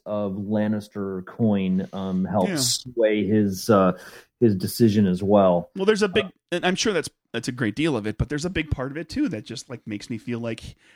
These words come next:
Speaker 2: you know, he's set up, the Freys are set up as, like, his, his family has been crapped on for decades.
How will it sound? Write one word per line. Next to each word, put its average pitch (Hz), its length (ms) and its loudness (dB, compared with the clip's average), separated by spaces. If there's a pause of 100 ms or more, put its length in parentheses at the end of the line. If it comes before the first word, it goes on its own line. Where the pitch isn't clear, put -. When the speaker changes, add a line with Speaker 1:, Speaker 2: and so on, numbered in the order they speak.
(220)
Speaker 2:
you 131 60 -4
know, 110 260 -2
he's 151 180 -6
set 175 220 -4
up, 185 180 -4 (380)
the 120 120 -6
Freys 175 300 -4
are 175 100 -4 (280)
set 131 240 -4
up 147 120 -6
as, 117 200 -4
like, 113 180 -4
his, 147 380 -4
his 156 200 -2
family 131 280 -2
has 117 200 -4
been 113 300 -4
crapped - 840 -4
on 107 360 -10 (720)
for 156 340 0 (300)
decades. - 1000 -4